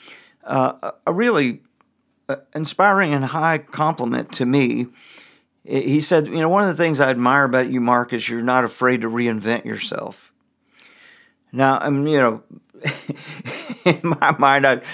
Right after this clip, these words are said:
sometimes I think I'm schizophrenic because we've led anything but a conventional life. Um, but the theme has stayed the same. Somehow,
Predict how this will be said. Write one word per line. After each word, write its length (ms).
sometimes 420
I 60
think 240
I'm 80
schizophrenic 920
because 400
we've 200
led 300
anything 560
but 120
a 60
conventional 760
life. 560
Um, 440
but 200
the 100
theme 380
has 160
stayed 300
the 80
same. 500
Somehow, 680